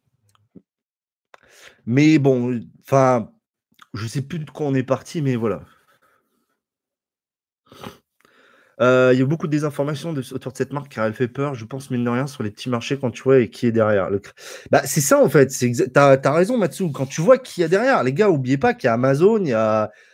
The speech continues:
il y a Foxconn, il y a des gros, gros fonds d'avance. Enfin, elle est valorisée à un milliard de dollars. Faites pas,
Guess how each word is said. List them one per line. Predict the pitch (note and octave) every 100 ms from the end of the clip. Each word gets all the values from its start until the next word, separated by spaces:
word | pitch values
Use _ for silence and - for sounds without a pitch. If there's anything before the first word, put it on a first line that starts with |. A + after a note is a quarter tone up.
| _
il | A#2
y |
a | B2
Foxconn, | - E3+ - - G#3+ A3+ F#3+
il |
y |
a | A#2+
des | A2+
gros, | A2+ B2 F3+ F3+
gros | F#3+
fonds | - F#3+
d'avance. | E3+ D#3 D#3 C3+
Enfin, | C3 A2 - A2
elle |
est | A#2
valorisée | C3+ D#3 F3 F#3
à |
un | C#3+
milliard | E3+ G#3+ A3+ F3 A3+ E3
de | E3
dollars. | E3+ G#3 E3 - _ _ _ _ _ _ _
Faites | C#3+ C#3
pas, | D#3+